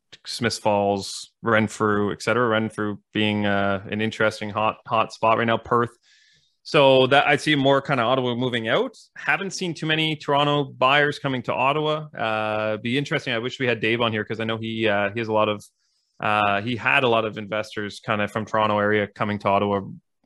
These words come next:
over the last couple of years. So he would probably be able to voice a better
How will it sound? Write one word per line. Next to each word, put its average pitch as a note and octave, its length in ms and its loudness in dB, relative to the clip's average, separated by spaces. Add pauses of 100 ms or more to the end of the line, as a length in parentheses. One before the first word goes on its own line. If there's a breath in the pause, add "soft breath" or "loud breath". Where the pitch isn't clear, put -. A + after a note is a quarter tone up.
over A2+ 180 2
the G#2 60 2
last G2 180 2
couple G#2 180 -4
of G2 60 -6
years. G#2+ 220 -2
So A2 80 -6
he A2+ 100 -4
would A2+ 160 -4
probably G#2 220 0
be G2+ 100 -4
able G2+ 140 -2
to G2+ 220 -2
voice G#2+ 340 -2
a G#2 40 -8
better G2+ 440 -2